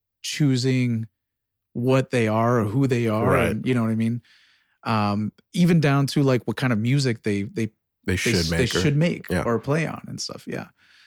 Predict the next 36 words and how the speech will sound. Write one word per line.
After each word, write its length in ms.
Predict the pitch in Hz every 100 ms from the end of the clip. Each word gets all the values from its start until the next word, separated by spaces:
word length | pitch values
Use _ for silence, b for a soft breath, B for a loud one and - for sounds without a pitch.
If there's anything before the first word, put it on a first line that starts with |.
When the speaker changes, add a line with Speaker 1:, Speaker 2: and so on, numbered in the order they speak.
| b b -
Speaker 1:
So 160 | -
I, 80 | - - 147
I 40 |
think 260 | 147 190 180
when 80 | 160
it, 120 | 147
when 100 | 139
it 60 | 139
really 220 | 151 165
comes 280 | 147 147 135
to, 320 | - 123 113 113 _ _ _ _ _ _ _
like, 240 | 127 110 _ _
creative 500 | - 135 139 139 143
control, 540 | - 123 - 135 127 123 _
strengthening 840 | - - - 147 160 160 139 127 123
those 480 | 117 117 113 - - _
specific 680 | - - - 139 156 135 143 -
areas 420 | 117 113 117 110
and 120 | 104
pockets 440 | - 107 107 113 -
that 120 | -
you're 120 | 107
really, 380 | 113 127 131 127
really 220 | 120 110
good 180 | 107 117
at, 260 | 113 104 101
or 160 | 104 104
that 160 | 104
you 260 | 104 110 110
just 280 | 113 113 -
take, 280 | 147 143 -
naturally 460 | 120 123 - 113
take 200 | 107 107
an 60 | 107
interest 400 | 113 - 104 -
to, 260 | 104 104